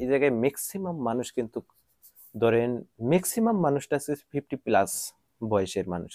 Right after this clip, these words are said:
কিন্তু। তো দেখেন এগোরে কোন সময় ডাক এসে যাবো, কিন্তু মৃত্যু তো সবারই মরা লাগবো, কার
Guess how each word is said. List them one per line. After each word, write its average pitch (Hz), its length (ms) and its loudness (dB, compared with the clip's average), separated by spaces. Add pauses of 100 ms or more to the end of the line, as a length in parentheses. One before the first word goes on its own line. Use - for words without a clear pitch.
কিন্তু। - 240 -14 (600)
তো 165 60 6 (120)
দেখেন 110 240 4 (200)
এগোরে 160 280 0 (460)
কোন 151 180 4
সময় 135 240 -4
ডাক 127 140 6 (100)
এসে 113 200 -8
যাবো, 107 160 -4 (160)
কিন্তু 220 180 -2 (100)
মৃত্যু 143 280 -2 (100)
তো 214 60 6 (300)
সবারই 147 340 0 (280)
মরা 113 260 2
লাগবো, 101 220 -2 (480)
কার 110 200 2